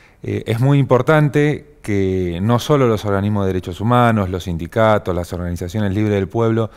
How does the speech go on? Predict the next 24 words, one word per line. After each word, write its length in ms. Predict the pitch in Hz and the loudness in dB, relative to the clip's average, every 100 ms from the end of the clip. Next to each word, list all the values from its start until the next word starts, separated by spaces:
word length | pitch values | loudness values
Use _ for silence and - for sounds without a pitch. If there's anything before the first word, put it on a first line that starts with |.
| - - - | -20 -20 -10
se 160 | - | -2
pongan 460 | 107 131 139 120 110 - | 2 4 4 2 0 -2
al 220 | 104 98 | -2 0
frente 580 | - 151 135 104 101 82 | 2 4 4 2 0 0
de 140 | 85 | -2
estas 240 | 98 101 87 | -2 -2 -6
situaciones, 680 | 92 87 - 127 135 135 - - - | -6 -6 -2 0 0 -2 -6 -20 -20
sino 300 | - 110 123 | -2 2 2
también 480 | 123 120 123 135 - - | 4 2 4 2 -2 -4
que 80 | 120 | 0
hay 100 | 113 | 2
que 80 | 110 | 2
dar 140 | 107 | 2
la 80 | 110 | 2
batalla 540 | 107 - 107 123 117 | 2 0 -2 2 2
a 40 | 101 | 2
nivel 340 | 92 92 101 | 0 0 0
comunicacional. 840 | 101 92 92 - 87 123 127 92 - - - - - | 0 -2 -4 -4 -4 0 2 2 -4 -16 -20 -20 -10
Entonces, 1080 | 95 85 107 101 - 104 92 87 85 - - - - - - - - - - _ _ - - | -10 -4 -2 -4 -2 -2 0 -2 -6 -12 -18 -20 -20 -20 -20 -20 -20 -20 -20 _ _ -20 -4
en 160 | 117 | -2
primer 300 | 98 117 120 | 0 2 2
término, 460 | - 135 135 123 104 | 4 4 6 4 2
queríamos 480 | 101 101 101 95 - | 0 0 2 0 2
agradecerte, 800 | 101 101 104 143 135 135 117 | 2 4 2 2 0 0 -4